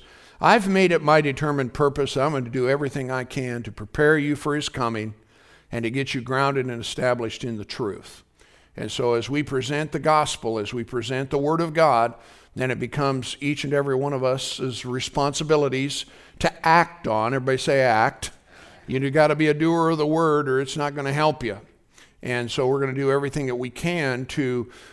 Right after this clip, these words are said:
uh, position you in that kind of way, because the Bible says that,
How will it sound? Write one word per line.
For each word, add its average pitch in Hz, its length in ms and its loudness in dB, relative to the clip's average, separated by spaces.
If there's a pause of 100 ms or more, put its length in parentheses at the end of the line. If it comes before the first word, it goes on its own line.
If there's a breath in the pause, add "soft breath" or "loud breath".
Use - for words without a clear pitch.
uh, 113 380 0
position 151 680 0
you 135 220 0
in 131 120 -2
that 131 220 -4
kind 143 300 -2
of 120 140 -4
way, 160 240 2
because 131 360 -4
the 139 80 -6
Bible 175 300 2
says 160 340 0
that, 131 240 -2